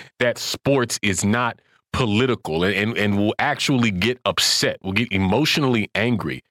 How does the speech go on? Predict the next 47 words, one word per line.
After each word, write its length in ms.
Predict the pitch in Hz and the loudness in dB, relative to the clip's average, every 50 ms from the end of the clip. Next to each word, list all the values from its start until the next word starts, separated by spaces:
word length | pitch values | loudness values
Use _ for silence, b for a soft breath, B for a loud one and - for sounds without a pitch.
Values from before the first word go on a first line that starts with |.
| B B B B B - | B B B B B 0
uh, 200 | 101 101 98 98 - | 2 2 2 2 2
if 100 | 101 98 | 0 0
someone 480 | - - - 185 143 123 117 110 101 | 2 0 0 -2 -2 0 0 0 2
raises 420 | 92 107 113 120 117 101 104 90 92 | 2 2 2 2 2 0 0 0 0
up 140 | 98 90 - | 0 -2 0
pertinent 400 | - 131 120 110 110 110 92 - | 0 0 0 0 0 -2 -4 -4
political 400 | - 107 113 107 104 - 95 - - | -2 -2 -2 -2 -2 -4 -4 -2 -2
issues, 420 | 120 131 123 - 104 95 92 - - B B B B B B | -2 -2 0 0 0 0 0 -2 -4 B B B B B B
as 200 | 165 185 160 160 | -2 -2 0 0
if 160 | 214 202 - | 0 0 0
the 100 | - 175 | -2 -4
thing 320 | 147 - 185 170 156 147 139 - | -2 0 0 0 0 0 0 0
isn't 300 | 143 151 139 143 127 - | 0 0 0 0 -2 -2
profoundly 760 | - 127 113 - - - 147 156 156 151 135 127 123 120 107 | -2 -2 -4 -4 -4 -2 0 0 0 0 2 2 2 2 2
political 680 | - - - 113 98 110 135 139 123 - - 110 104 - | 0 -2 -2 0 2 2 2 2 0 0 -2 -2 -2 0
on 200 | - 113 117 113 | 0 0 2 2
its 200 | 107 92 - - | 2 0 0 -2
face. 400 | - - - 170 139 104 98 - - B B B B B B B | -2 0 0 0 0 0 -2 -8 -12 B B B B B B B
And 120 | 139 139 | -2 0
so 140 | - - 147 | 0 0 0
when 200 | 139 139 135 131 | 2 2 2 2
you 120 | 127 117 | 2 2
have 500 | 104 - - 170 180 185 180 185 165 131 - | 2 0 2 2 4 4 4 4 2 2 0
a 200 | 117 117 113 107 | 0 0 0 0
Colin 340 | 104 - - 117 117 113 104 | 0 0 0 0 2 0 0
Kaepernick 580 | 101 - - 113 104 - 110 104 107 104 98 - B B B B B | 0 -2 -2 -2 -2 0 0 0 0 0 0 -4 B B B B B
or 140 | - 113 113 | 2 2 4
a 40 | 107 | 4
Mahmoud 520 | 104 107 104 - - 120 120 123 123 104 | 4 2 0 0 0 0 2 2 2 2
Rauf 560 | 95 104 95 98 107 117 117 107 - - - B B B B B _ | 2 2 2 4 4 4 2 2 0 -4 -12 B B B B B _
or 320 | - 127 123 120 117 113 107 | 0 2 4 4 4 2 2
a, 160 | 78 110 104 | 2 2 2
a 80 | 104 | 2
Muhammad 480 | 107 101 92 - - - 123 120 117 107 | 2 2 2 0 0 0 0 2 2 2
Ali 340 | 101 98 98 104 113 113 107 | 2 2 4 2 2 2 2
or 80 | 101 | 2
things 340 | 95 - - 113 113 110 95 | 0 0 0 0 0 0 2
like 220 | 101 104 101 - - | 2 0 0 0 0
that, 220 | 120 113 107 104 | 0 0 0 0
you 60 | 123 | 0
know, 100 | 127 127 | 0 0
these 220 | 113 110 165 185 - | 0 0 0 0 0
people 340 | - 175 156 - 127 113 | 0 -2 0 0 0 0
are 40 | 107 | 0
treated 380 | 92 - - - 131 117 113 104 | 0 0 0 0 0 0 0 0
as 260 | - 104 107 104 101 | 0 0 0 0 0
if, 200 | 113 104 - - | 0 0 -2 -4